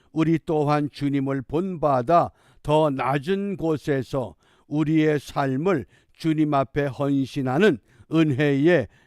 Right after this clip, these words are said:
지체들이 될 수 있도록 인도하여 주시옵소서. 예수님 이름으로 기도합니다. 아멘.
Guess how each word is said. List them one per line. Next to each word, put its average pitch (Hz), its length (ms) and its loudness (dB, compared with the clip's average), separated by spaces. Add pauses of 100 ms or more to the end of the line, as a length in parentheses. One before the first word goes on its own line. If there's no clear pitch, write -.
지체들이 160 760 -2
될 143 240 0
수 143 200 -8
있도록 131 640 0 (160)
인도하여 135 880 0 (220)
주시옵소서. 110 1000 -8 (340)
예수님 165 760 2
이름으로 143 540 -4 (180)
기도합니다. 113 960 -6 (300)
아멘. 107 640 -6